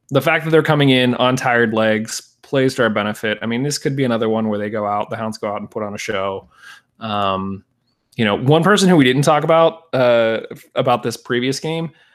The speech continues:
is Robbie Mertz. I mean, dude just motors all day, and sort of threw the question out there, uh,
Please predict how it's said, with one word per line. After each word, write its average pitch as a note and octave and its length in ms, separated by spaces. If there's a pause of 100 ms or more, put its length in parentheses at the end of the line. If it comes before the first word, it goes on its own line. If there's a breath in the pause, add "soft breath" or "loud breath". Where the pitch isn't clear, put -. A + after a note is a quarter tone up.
(300 soft breath)
is A#2 340
Robbie A#2+ 260
Mertz. A2+ 640
I B2+ 60
mean, A2+ 420 (600)
dude F3 240
just C#3 200
motors A#2+ 480
all A2 380
day, G#2+ 420
and A#2+ 400
sort F#3+ 200
of F3 80
threw E3 160
the C#3+ 80
question C3 400
out A2 180
there, G#2+ 360 (180)
uh, G#2+ 320